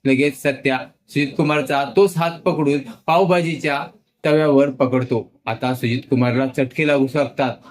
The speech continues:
सुजित कुमार म्हणतो, "अरे सोड मला, सोड, अरे सोड." पण सत्या काही सोडायला तयार नसतो. त्यानंतर थोडे चटके दिल्यावर आता सत्या सुजित कुमारला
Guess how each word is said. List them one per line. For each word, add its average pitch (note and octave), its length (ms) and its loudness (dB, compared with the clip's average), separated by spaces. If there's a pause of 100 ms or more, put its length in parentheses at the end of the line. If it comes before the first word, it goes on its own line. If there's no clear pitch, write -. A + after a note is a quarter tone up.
सुजित C3 320 -2
कुमार C#3 240 2
म्हणतो, C3+ 420 -2 (140)
"अरे D3+ 180 0
सोड F#3+ 260 4
मला, G3 260 2
सोड, F#3+ 360 4 (340)
अरे E3+ 300 -2
सोड." F3 380 2 (320)
पण C#3+ 180 2
सत्या C3 400 -2
काही C#3 240 -2
सोडायला B2+ 400 2
तयार B2 200 0
नसतो. A#2+ 420 -2 (260)
त्यानंतर B2 440 2 (120)
थोडे C#3 220 4
चटके D3 420 0
दिल्यावर F3 460 2 (160)
आता C#3 320 -4
सत्या C3+ 500 -4 (260)
सुजित D3 260 0 (100)
कुमारला D#3 400 2